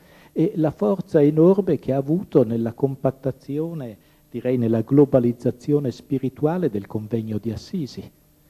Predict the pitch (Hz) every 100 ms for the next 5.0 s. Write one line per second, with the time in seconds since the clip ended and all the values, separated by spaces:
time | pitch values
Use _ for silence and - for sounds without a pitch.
0 | _ _ _ _ 143 139 139 135 135 113
1 | 113 - - 123 120 123 151 - 185 -
2 | 143 135 139 117 143 - 123 - 208 220
3 | - 104 101 104 120 110 - 135 107 -
4 | - 104 - 110 - - _ - -